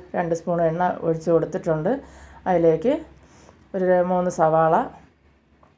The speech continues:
അരിഞ്ഞതും കൂടെ ഇട്ട് കൊടുത്ത് ഒന്ന് വഴറ്റാം നമുക്ക്. അപ്പോൾ ഈ സവാളയ്ക്ക് ആവശ്യത്തിനുള്ള ഉപ്പ് നമുക്ക് ഇട്ട്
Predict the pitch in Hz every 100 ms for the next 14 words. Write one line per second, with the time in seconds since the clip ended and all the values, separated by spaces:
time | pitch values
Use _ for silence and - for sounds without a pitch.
0 | - 160 156 160 165 165 151 160 151 147
1 | 175 165 160 156 156 156 156 147 151 190
2 | 247 269 - 185 190 190 175 175 170 170
3 | 180 165 165 165 170 165 160 214 277 -
4 | - - - - - - 208 202 214 190
5 | 170 175 165